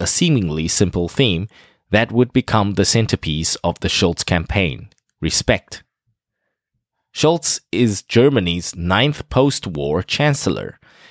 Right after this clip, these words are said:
and the first social democrat in sixteen years, succeeding Angela Merkel and heading a three-party coalition government. Defying polls and pundits,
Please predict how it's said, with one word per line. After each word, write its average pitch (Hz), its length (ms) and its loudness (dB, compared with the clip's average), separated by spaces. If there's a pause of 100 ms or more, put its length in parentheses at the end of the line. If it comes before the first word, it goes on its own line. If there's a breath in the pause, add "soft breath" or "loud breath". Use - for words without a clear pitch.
(180 soft breath)
and 107 160 4
the 98 60 6
first 156 400 2
social 143 440 2
democrat 98 680 0
in 90 120 -2
sixteen 82 600 -4
years, 110 520 2 (320 soft breath)
succeeding 95 680 0
Angela 113 500 2
Merkel 110 680 0 (140)
and 90 200 0
heading 107 540 2
a 87 100 0
three-party 98 840 -2
coalition 87 640 0
government. 76 600 -4 (720)
Defying 98 440 0
polls 113 520 2
and 95 160 -4
pundits, 90 560 -4